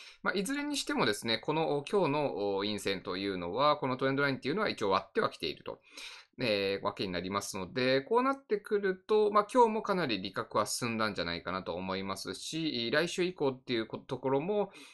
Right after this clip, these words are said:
やはり、ギャップダウンとか、あー、でスタートしてしまうとですね、さらなる、うー、この下から買っていた人たちの利確売りっていうところが、まあ、目立ってくるのではないかなというふうには思います。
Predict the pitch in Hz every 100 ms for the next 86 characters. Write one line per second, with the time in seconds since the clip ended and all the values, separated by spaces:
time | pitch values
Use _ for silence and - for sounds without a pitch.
0 | - 135 131 78 98 98 113 - 147 139
1 | 95 92 - 107 107 98 95 90 87 87
2 | 87 107 147 - - 120 107 - 107 -
3 | 117 131 117 82 - 123 131 - - -
4 | 156 131 160 107 - 85 78 60 - 78
5 | - 98 107 - 90 - 92 90 - 95
6 | 92 185 180 95 92 - 101 165 - 147
7 | 131 - 139 107 101 92 - - - 117
8 | 135 175 - 123 - 113 98 107 98 90
9 | 95 87 78 80 - 90 87 87 85 101
10 | 170 123 76 58 50 - -